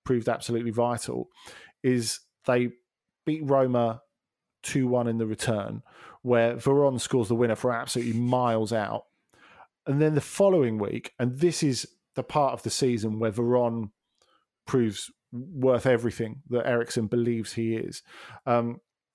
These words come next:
they go to, um, Juventus. And of course, this proves vital, not just in terms of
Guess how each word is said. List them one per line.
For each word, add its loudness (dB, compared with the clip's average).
they 4
go 2
to, 2
um, 2
Juventus. -2
And 2
of 0
course, 4
this 0
proves 2
vital, 2
not 0
just 0
in 2
terms 2
of 2